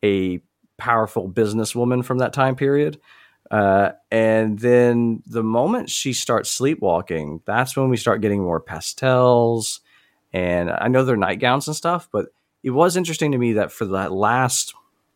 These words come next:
I think, forty minutes of this film,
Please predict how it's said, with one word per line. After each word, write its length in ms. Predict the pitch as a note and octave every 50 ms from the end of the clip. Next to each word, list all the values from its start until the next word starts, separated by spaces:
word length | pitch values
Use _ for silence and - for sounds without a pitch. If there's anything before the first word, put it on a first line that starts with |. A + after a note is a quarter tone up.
| _ _ _
I 100 | - F#2+
think, 400 | - - - F2+ E2 D#2+ D2+ - _ _ _ _ _ _ _
forty 360 | - - A2+ A#2+ A#2+ A2+ G#2
minutes 280 | F#2 F#2 F2+ - - F#2
of 60 | D2+
this 140 | E2 - -
film, 420 | - G#2 G#2 F#2+ E2 D#2+ D#2 D2+